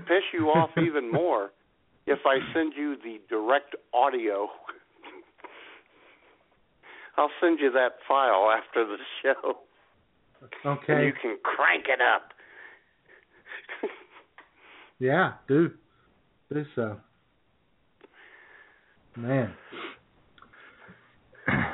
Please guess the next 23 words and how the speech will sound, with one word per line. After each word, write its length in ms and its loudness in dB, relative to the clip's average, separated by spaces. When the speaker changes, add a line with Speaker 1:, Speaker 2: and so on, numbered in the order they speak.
Speaker 2:
Turns 200 4
out 280 0
we 160 4
have 260 2
no 580 2
audio 440 2
skills 360 0
whatsoever, 600 -2
Matt. 340 -8
<laughs> 80 -2
Speaker 1:
Yeah, 300 4
well. 320 -4
Speaker 2:
Yeah. 100 -4
Yeah, 120 -2
all 80 -14
right. 520 -12
<clears throat> 240 -12
Limited. 400 0
We'll 200 0
say 100 2
limited, 420 -2
not 280 0
none. 480 -6